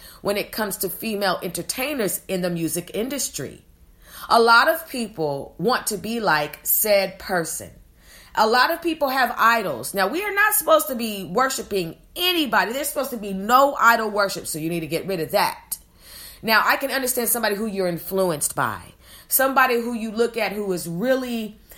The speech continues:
done some amazing things in the industry, and,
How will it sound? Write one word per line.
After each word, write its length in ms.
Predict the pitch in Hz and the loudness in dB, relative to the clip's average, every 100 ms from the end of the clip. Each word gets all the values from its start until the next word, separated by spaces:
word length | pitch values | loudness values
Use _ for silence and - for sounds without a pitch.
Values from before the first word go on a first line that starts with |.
| - | -6
done 220 | 226 240 | 0 0
some 200 | 240 226 | 0 -2
amazing 540 | 196 190 214 220 220 202 | -2 0 0 0 -2 -2
things 240 | 214 196 | -4 -4
in 60 | 196 | -4
the 100 | 180 | -4
industry, 640 | 185 185 180 196 196 196 | -4 -4 -4 -4 -4 -4
and, 220 | 185 190 | -6 -8